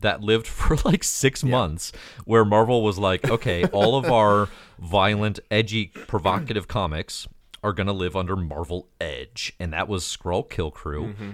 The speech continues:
Speaker 1: Uh, it included, like, Ghost Rider. I think Daredevil fall, fell under that, but it was, you know, like, um, I don't know if Wolverine did, Punisher. You know, like, basically it was like, who are the hot, violent characters? <laughs>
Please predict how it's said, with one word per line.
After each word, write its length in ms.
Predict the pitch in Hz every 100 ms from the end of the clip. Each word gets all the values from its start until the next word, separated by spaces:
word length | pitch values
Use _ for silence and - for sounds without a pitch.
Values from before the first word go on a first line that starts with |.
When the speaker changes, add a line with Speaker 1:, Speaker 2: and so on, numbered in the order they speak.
| -
Speaker 1:
Uh, 140 | 92 95
it 140 | 107
included, 480 | 107 - 113 107 92
like, 240 | 80 73
Ghost 320 | - 101 104 -
Rider. 560 | 101 101 101 101 101 -
I 20 |
think 280 | 117 156 -
Daredevil 440 | 78 87 120 135
fall, 420 | 123 135 123 123 -
fell 240 | 131 127
under 200 | 127 127
that, 320 | 127 123 120
but 120 | - 90
it 80 |
was, 160 | 82 76
you 80 | 95
know, 160 | 85
like, 200 | 78 78 -
um, 260 | 80 71 -
I 40 | 180
don't 100 | 320
know 60 |
if 100 | 294
Wolverine 460 | 113 120 85 92 120
did, 340 | 117 110 107
Punisher. 400 | - 110 107 110
You 120 | 107 117
know, 80 |
like, 220 | 117 123 120
basically 280 | 160 -
it 60 | 110
was 120 | 98
like, 280 | 95 90 - - - - _
who 160 | - 139
are 120 | 139
the 120 | 123
hot, 500 | - 117 104 101 - - - _ -
violent 600 | 78 101 104 101 92 -
characters? 720 | 92 78 - 76 87 -
<laughs> 60 | -